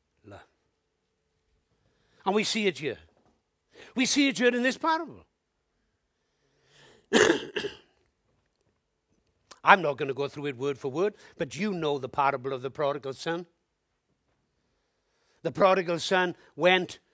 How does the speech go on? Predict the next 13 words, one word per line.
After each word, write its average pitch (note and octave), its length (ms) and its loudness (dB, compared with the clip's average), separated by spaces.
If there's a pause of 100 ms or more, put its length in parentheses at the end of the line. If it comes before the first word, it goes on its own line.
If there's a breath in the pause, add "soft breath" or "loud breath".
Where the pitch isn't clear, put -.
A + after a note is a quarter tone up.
(120)
with E3 180 -4
plenty A3 300 4
of A3 80 4
money A#3 240 4
to A3 80 -10
the A3 80 -6
far B3 260 6
country E3+ 400 -2
and D3 100 -6
wasted C3+ 360 -6
it. - 180 -16 (3750)
Riotous F#3+ 560 4
living. B2 300 -6